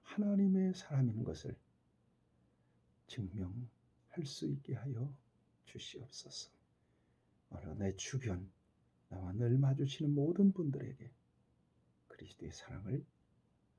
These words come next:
잔잔하게 흘려보내는 사랑의 통로로 살게 해 주옵소서. 우리를 죄에서 구원하신 예수님의 이름으로 간절히 기도하옵나이다.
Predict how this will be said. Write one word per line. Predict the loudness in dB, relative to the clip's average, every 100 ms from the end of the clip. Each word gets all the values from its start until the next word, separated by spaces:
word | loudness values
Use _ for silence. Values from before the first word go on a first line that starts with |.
| _ _ -20
잔잔하게 | -18 -18 -16 -16 -16 -16 -10 -8 -6 -6
흘려보내는 | -2 2 4 4 2 -2 -6 -10 _ _ _ _ _ _ _ _
사랑의 | -10 -6 -4 -6
통로로 | -4 0 4 4 2 -4 _ _ _ _
살게 | -20 -10 -8 -6 -6
해 | -2 -2 -4
주옵소서. | -12 -16 -14 -14 -14 -12 -12 -14 _ _ _ _ _ _ _ _ _ _ _ 4
우리를 | 6 6
죄에서 | 6 4 4 2
구원하신 | 2 2 2 0 -2 -2 -4 -8 _ _ _ _ _ 6
예수님의 | 8 8 8 8 8
이름으로 | 6 6 6 6 2 -8 _ _ _ _ _ _
간절히 | -12 -10 -6 -4 -4
기도하옵나이다. | -2 2 4 4 4 2 -4 -12 -16